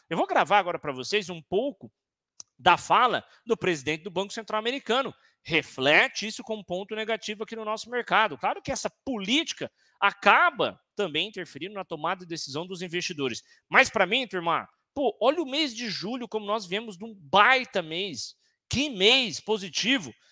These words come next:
o mercado pedir por correção. Então, pra mim, nesse mês de agosto,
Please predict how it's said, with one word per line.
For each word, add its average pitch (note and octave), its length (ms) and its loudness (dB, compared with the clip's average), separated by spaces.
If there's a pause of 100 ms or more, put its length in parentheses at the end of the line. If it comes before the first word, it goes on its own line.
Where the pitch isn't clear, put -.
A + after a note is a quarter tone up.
(120)
o C#4 80 -20
mercado G#3 460 -2
pedir E3 320 -4
por F3 160 -10
correção. D#3 480 -4 (300)
Então, B3 140 -4
pra B3 120 4
mim, A#3+ 140 0
nesse A3 180 -4
mês G#3+ 220 0
de G3 60 2
agosto, G#3 520 0